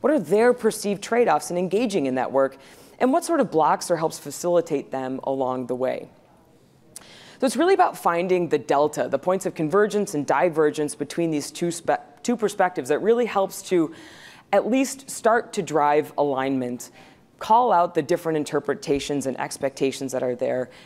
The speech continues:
and ultimately get you to arrive at a desired state where the two perspectives overlap and are able to work together.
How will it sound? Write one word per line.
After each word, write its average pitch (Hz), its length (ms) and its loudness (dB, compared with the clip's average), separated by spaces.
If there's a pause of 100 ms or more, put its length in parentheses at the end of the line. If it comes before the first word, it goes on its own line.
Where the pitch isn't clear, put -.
and 190 220 -2
ultimately 220 480 0
get 165 280 0
you 175 120 -2
to 156 180 0
arrive 143 400 2
at 135 60 4
a 131 60 0
desired 147 500 2
state 139 320 0
where 139 100 -2
the 131 100 -4
two 202 220 -4
perspectives 143 720 -2 (380)
overlap 160 760 2 (100)
and 143 120 -4
are 135 140 -2
able 156 240 2
to - 120 -6
work 135 280 -2
together. 123 480 -6